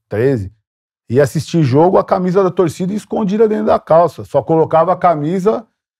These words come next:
é, quando entrava dentro do estádio, né? Quando a Mancha nasceu, a gente nasceu com o propósito de, de mudar essa situação, né? De que a gente fosse respeitado.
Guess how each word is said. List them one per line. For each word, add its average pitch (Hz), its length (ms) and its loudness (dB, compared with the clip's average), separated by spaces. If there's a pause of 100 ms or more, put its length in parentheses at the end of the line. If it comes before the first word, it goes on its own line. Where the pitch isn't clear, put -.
(140)
é, 135 280 2
quando 143 240 -2
entrava 160 320 2
dentro 170 160 -2
do 180 60 -4
estádio, 131 580 -2 (600)
né? 143 360 -2 (380)
Quando 254 260 2
a 202 60 4
Mancha 160 520 -4 (140)
nasceu, 127 800 0 (260)
a - 100 -12
gente 135 260 -6
nasceu 165 480 -2
com 180 480 -10
o 202 60 -10
propósito - 640 -2
de, 254 340 -4 (500)
de 131 120 -2
mudar 214 460 2
essa 220 180 -4
situação, 127 640 -2
né? 127 260 -6
De 113 220 -6
que 170 400 -2 (320)
a 117 100 -4
gente 151 220 -2
fosse 190 280 0
respeitado. 170 880 0